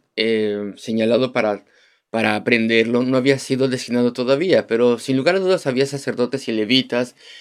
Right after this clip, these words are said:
y fariseos que se habían dispuesto ellos mismos prenderle, pero no habían podido prenderle. Dios fue soberano. Dios fu-, hizo que fuera imposible. No se nos dice cómo,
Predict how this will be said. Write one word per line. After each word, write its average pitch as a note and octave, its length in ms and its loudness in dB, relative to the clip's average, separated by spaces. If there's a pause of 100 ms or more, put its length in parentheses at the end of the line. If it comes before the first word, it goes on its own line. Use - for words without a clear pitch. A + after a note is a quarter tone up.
(140)
y A#2 100 -2
fariseos B2 920 0 (680)
que A#2+ 600 4 (300)
se - 200 -4
habían C3+ 260 2
dispuesto E3 580 2
ellos D#3+ 300 0
mismos B2+ 600 0
prenderle, B2 680 0 (300)
pero A#2 120 -2
no G#2+ 100 0
habían A2 200 2
podido A2 320 -2
prenderle. D3 440 -6 (920)
Dios C#3 840 0
fue C3 140 -2
soberano. G#2 760 -4 (580)
Dios D#3+ 420 0
fu-, - 160 -20
hizo C#3+ 260 -2
que C3+ 120 -8
fuera C3 240 0
imposible. C#3 960 -4 (320)
No C#3 100 0
se E3+ 140 -4
nos F#3 100 -4
dice D3+ 260 -10
cómo, B2 380 -2